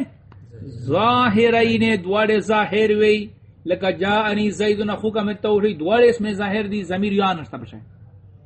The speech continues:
و مضمرین ارتلای شي چې دواړه ضمیر وي،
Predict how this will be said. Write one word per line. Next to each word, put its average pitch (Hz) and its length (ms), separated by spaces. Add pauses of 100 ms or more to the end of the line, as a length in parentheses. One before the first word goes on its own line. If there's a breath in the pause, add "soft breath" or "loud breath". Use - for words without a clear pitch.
(360 soft breath)
و 208 120
مضمرین 247 720
ارتلای 254 480
شي 220 460 (400)
چې 214 180
دواړه 269 360
ضمیر 240 600 (100)
وي، 185 640